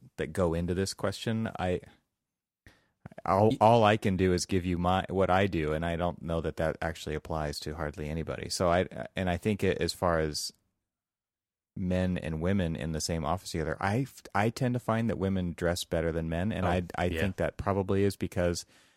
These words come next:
Speaker 1: they're overcoming, um, previous biases that are, you know, they have to be even more professional unfairly because they have to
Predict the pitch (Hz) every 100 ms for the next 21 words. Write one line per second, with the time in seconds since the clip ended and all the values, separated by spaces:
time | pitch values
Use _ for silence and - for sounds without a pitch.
0 | _ - 92 76 98 92 - 95 95 92
1 | 90 - _ _ _ _ - 92 80 -
2 | - 101 92 87 - - - - - -
3 | 101 95 - 95 - 92 82 82 - 101
4 | 90 90 92 85 - 90 87 85 _ _
5 | _ _ - - 107 104 95 101 104 101
6 | 110 - 98 90 85 82 80 - 82 -
7 | 95 - 92 92 80 80 78 85 82 78
8 | 85 82 82 82 69 65 - 98 82 -
9 | 90 85